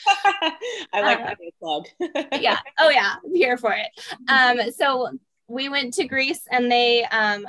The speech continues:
Speaker 2: originally thought that we were gonna stay there for the entire time, um, while they, uh, did an egg retrieval and prepped these eggs and then,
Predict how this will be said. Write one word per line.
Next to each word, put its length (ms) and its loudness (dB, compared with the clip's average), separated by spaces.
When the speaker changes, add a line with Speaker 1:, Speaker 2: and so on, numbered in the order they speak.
Speaker 2:
originally 760 -6
thought 240 2
that 160 0
we 120 0
were 100 -4
gonna 160 -4
stay 320 -2
there 420 0
for 160 0
the 140 -2
entire 500 -4
time, 600 -6
um, 280 0
while 380 0
they, 520 -4
uh, 400 -6
did 160 0
an 100 0
egg 220 -2
retrieval 840 -4
and 520 -2
prepped 340 -2
these 360 -4
eggs 640 -4
and 200 -2
then, 480 0